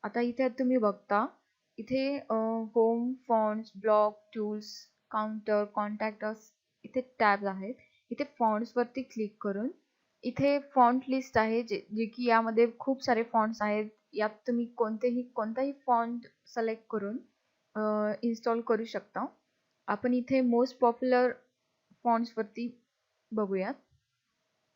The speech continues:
कृतिदेव झिरो वन झिरो, मंगल, डेलीज, चाणक्य हे सारे फॉन्ट्स आहेत, जे की हे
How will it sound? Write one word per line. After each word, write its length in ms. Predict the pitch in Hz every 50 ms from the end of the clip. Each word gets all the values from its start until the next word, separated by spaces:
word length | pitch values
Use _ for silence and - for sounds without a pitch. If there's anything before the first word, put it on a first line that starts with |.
| _ _ _ _ _ _ _ -
कृतिदेव 640 | - 220 233 226 233 254 262 226 247 247 247 262 262
झिरो 460 | 240 226 202 208 214 233 226 240 254
वन 300 | 254 240 226 226 233 233
झिरो, 420 | 208 208 214 214 196 196 196 202 214 - - _ _ _ _ -
मंगल, 640 | 226 233 226 233 233 220 214 208 202 202 202 202 220 208 _ _ _ _ _ _ _ _ -
डेलीज, 680 | 220 220 226 220 214 202 202 190 202 202 208 226 - - _ _ _ _ _ _ _ _ -
चाणक्य 640 | - 247 233 226 233 240 240 - - - 220 208 208
हे 180 | 214 240 254
सारे 300 | 247 - 277 277 269 285 285 - _ _ _ _ _ _ -
फॉन्ट्स 320 | 254 240 233 233 247 - 220
आहेत, 280 | 202 202 202 214 254
जे 220 | 262 262 - 233 240
की 260 | 233 - 254 262
हे 40 | 269